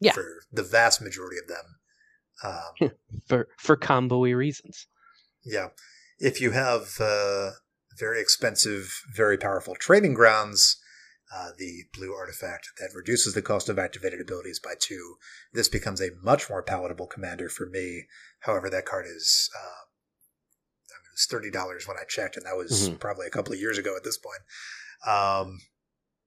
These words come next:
Speaker 2: there are cards that can make this more palatable. Let's
Speaker 1: Oh,
Speaker 2: go
Speaker 1: sure.
Speaker 2: ahead and, and move on to the other powerful thing in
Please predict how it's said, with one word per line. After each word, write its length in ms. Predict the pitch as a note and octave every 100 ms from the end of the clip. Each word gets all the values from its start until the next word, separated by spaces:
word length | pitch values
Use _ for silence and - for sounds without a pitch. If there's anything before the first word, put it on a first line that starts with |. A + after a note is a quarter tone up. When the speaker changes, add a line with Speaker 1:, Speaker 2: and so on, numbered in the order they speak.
| _ _ _
Speaker 2:
there 160 | C3+ E3+
are 60 |
cards 260 | - A2+ -
that 100 | G2+
can 100 | -
make 140 | - -
this 120 | -
more 100 | -
palatable. 440 | - - - - -
Let's 220 | A2 D3
Speaker 1:
Oh, 80 | -
Speaker 2:
go 60 | G3
Speaker 1:
sure. 80 | B2+
Speaker 2:
ahead 160 | A2+
and, 300 | G#2+ G2+ G2 _ _ -
and 160 | A2 G#2
move 160 | G#2 G2
on 260 | G2+ G2 G2 - -
to 440 | G#2+ G2 F#2+ F#2 _ _ _ _ _ _ _ _ _ _
the 280 | D3 G2+ A#2 A2+
other 160 | C#3
powerful 440 | - G#2+ F#2+ - F#2
thing 140 | G2
in 80 | F#2